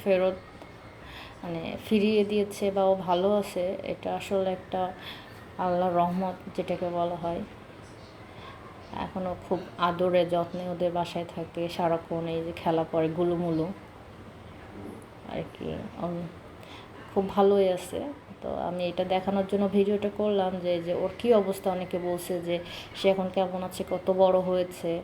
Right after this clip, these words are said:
তো আমি তার জন্য এই ভিডিওটা করলাম, আহ, সবাইকে দেখানোর জন্য। So সবাই দেখবেন, এই যে ওর মালিক, ও এখন ওকে পালে।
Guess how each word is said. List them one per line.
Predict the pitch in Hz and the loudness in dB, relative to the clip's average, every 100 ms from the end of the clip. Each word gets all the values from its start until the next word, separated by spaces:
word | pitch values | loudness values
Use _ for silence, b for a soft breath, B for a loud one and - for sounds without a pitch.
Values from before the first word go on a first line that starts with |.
| B B B - | B B B -6
তো | 180 | -4
আমি | 170 175 180 180 | -2 -2 -2 2
তার | 185 180 | 2 2
জন্য | 185 185 | 0 2
এই | 185 196 | 4 4
ভিডিওটা | 196 190 196 190 | 4 4 4 4
করলাম, | 185 185 180 185 233 247 - - | 0 0 0 0 -2 -4 -8 -10
আহ, | - - | -8 -8
সবাইকে | - 175 170 175 | -2 0 0 0
দেখানোর | 175 190 190 190 185 180 | 2 2 2 0 0 0
জন্য। | 180 190 254 - - - | -2 0 -4 -6 -12 -6
So | 170 | -6
সবাই | 170 180 175 | -2 0 2
দেখবেন, | 170 170 170 180 180 190 - - | 2 0 2 2 2 -2 -6 -6
এই | 175 | -2
যে | 175 185 208 B B B - | 0 -2 -2 B B B 2
ওর | 170 180 | 4 6
মালিক, | 180 175 202 226 - | 4 4 4 2 -2
ও | 170 | -2
এখন | 175 170 180 | -2 -2 -6
ওকে | 175 175 - | -4 -4 2
পালে। | 170 170 277 | 2 4 0